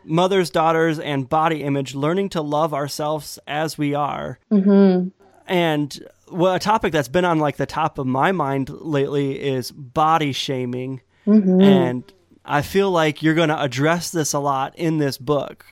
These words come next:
Speaker 2: Mm-hmm.
Speaker 1: And, um, can you tell us, uh, tell our audience what in the world is body shaming?
Speaker 2: Well, it makes me wonder what you're thinking about when you say that, because there's, like,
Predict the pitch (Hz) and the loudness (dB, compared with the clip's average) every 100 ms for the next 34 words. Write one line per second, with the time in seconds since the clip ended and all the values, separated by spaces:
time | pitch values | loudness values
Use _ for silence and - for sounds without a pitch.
0 | - 202 208 202 196 190 190 - _ _ | 4 4 6 6 8 6 2 -8 _ _
1 | _ _ _ 143 131 120 - - - _ | _ _ _ -4 -4 -4 -10 -14 -20 _
2 | - 139 _ _ - 185 269 - 202 190 | -16 -16 _ _ -2 0 0 0 0 0
3 | 156 - - - 143 135 135 139 180 151 | -2 -10 -20 -10 -6 -4 -4 -2 0 2
4 | 139 139 131 123 135 147 170 175 - _ | 0 -2 -4 -8 -6 -2 -2 -4 -12 _
5 | _ _ _ 156 139 135 143 123 113 131 | _ _ _ -2 0 0 0 -2 -6 -6
6 | 113 104 120 - 127 123 - - - - | -6 -10 -12 -12 -12 -14 -14 -16 -18 -20
7 | - - _ 285 277 285 285 302 285 277 | -20 -20 _ 6 8 6 4 4 6 6
8 | 269 254 254 247 240 233 220 220 247 247 | 6 6 6 6 6 4 4 4 4 2
9 | 220 208 196 185 180 - 180 175 175 175 | -2 -2 -2 0 0 0 -4 -4 -4 -2
10 | 170 - - 202 196 208 196 202 196 196 | 0 0 -2 -6 -4 -2 2 6 6 6
11 | 190 - - - - 175 175 175 | 2 -8 -18 -20 -8 -2 -2 -4